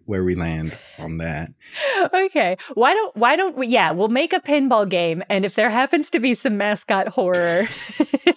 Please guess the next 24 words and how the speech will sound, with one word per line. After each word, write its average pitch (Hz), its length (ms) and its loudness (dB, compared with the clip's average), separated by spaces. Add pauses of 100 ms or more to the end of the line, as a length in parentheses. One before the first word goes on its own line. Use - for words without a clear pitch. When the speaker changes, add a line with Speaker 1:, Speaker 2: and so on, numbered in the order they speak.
(640)
Speaker 2:
in 294 120 -2
the 302 120 -4
pinball 220 500 2
game, 185 420 0 (440)
then 220 220 4
that's, 240 420 2 (100)
uh, 208 180 4
that, 214 240 2
then 214 140 2
I 202 120 4
would, 202 340 -2
you 196 160 -2
know, 160 280 -2
that's 202 220 0
just - 240 -6
natural 180 840 2 (160)
creative 196 600 0
process, - 1000 -2
organic. 196 580 0
Speaker 1:
I, 143 140 -2 (180)
I 160 60 4
already 202 480 2
got 143 340 2
something 104 840 0